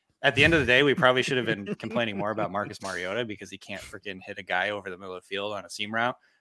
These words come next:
Speaker 1: Um, Kyle Pitts is, is the classic
Speaker 2: We're
Speaker 1: example.
Speaker 2: aware.
Speaker 1: Like,
Speaker 2: Yeah.
Speaker 1: yeah, hi-, hi-,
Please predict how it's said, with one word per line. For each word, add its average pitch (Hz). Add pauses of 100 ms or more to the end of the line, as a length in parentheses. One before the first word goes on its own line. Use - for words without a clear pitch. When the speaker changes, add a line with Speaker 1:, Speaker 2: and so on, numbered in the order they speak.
Speaker 1:
Um, 101
Kyle 117
Pitts 104
is, 95
is 95
the 92 (120)
classic 104
Speaker 2:
We're 151
Speaker 1:
example. 123
Speaker 2:
aware. 104
Speaker 1:
Like, 90 (220)
Speaker 2:
Yeah. 87 (600)
Speaker 1:
yeah, 95
hi-, 131
hi-, -